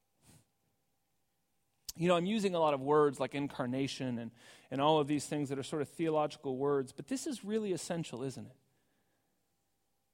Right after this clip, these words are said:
This is essential for us to understand that this book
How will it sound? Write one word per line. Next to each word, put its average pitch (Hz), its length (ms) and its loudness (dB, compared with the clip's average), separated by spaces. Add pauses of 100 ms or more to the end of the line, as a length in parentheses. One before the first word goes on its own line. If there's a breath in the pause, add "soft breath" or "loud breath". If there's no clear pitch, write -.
(240)
This 240 160 0
is 269 100 0
essential 240 540 0
for 185 160 -4
us 175 140 -4
to - 140 -4
understand 185 640 -2
that 147 120 -6
this 247 180 -4
book 220 540 0